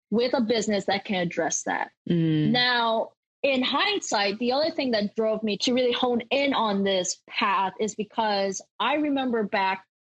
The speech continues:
Speaker 1: when I was ten years old, one of my favorite drinks was Yeo soy milk.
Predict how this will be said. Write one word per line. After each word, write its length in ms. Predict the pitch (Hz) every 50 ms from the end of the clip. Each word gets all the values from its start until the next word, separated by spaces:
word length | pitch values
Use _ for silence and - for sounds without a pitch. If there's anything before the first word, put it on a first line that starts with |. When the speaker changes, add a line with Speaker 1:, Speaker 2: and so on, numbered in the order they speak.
| _ _ -
Speaker 1:
when 200 | 202 202 202 202
I 120 | 190 196
was 240 | 202 196 196 - -
ten 260 | - - 240 240 240
years 240 | 233 226 214 190 -
old, 260 | 185 180 180 180 175
one 120 | 202 214 220
of 40 | 208
my 120 | 180 175
favorite 380 | - - 240 247 262 269 220 -
drinks 340 | 214 214 208 208 - -
was 260 | 196 196 190 180 - 185
Yeo 480 | 175 196 247 269 285 294 294 285 277
soy 460 | 269 - - - - 233 233 240 220
milk. 360 | 214 196 170 165 160 - -